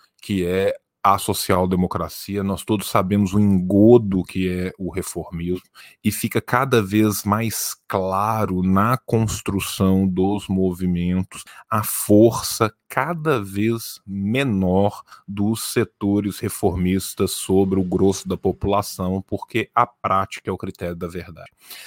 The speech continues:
A gente vê cada vez mais com o fechamento do nosso sistema e com a escalada de calamidades que a gente encontra dia sim e dia também, que há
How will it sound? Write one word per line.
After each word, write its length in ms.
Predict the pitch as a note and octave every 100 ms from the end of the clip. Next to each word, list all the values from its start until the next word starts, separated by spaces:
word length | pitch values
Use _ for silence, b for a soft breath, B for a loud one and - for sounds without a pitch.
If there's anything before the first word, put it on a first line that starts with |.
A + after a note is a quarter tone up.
| B B
A 120 | F2
gente 360 | F2 G2+ - A2
vê 520 | F#2 F2 F#2+ G#2 G#2+ - _
cada 380 | - G#2+ A#2 G#2
vez 440 | F2+ F#2+ G2+ F#2
mais 600 | F#2 F2+ F2+ F2+ F2 - - b b
com 340 | - F#2 F#2+ -
o 120 | G2
fechamento 1120 | - - G#2 - G2+ F2+ F#2 G#2 G#2+ - F2+
do 140 | F2 F2
nosso 400 | F2+ F2+ - -
sistema 480 | - - F#2 F2+
e 60 | E2+
com 1000 | _ F#2 F2+ F2+ F2+ F2 F2 E2+ E2+ E2+ D#2+
a 400 | F#2 F2+ F2 F2
escalada 1160 | F#2 - - - F#2+ F2 F2 F#2+ G2+ F#2 F2+ F2
de 180 | F2 F2+ _
calamidades 1500 | - F#2 F#2 F#2+ G2 E2 E2+ F2 F#2+ G2 F2 E2+ F2 - - - B B B
que 80 | -
a 80 | F2+
gente 360 | E2+ F2+ - F#2
encontra 680 | F2 F2+ F2+ F2+ - F2
dia 300 | E2 E2+ F#2
sim 380 | F2+ - G2 G2+
e 40 | F#2
dia 280 | F2 F2
também, 580 | E2+ F#2 F2 E2+ F#2+ G2+
que 220 | F#2+ F#2+
há 300 | F2+ F#2 G#2+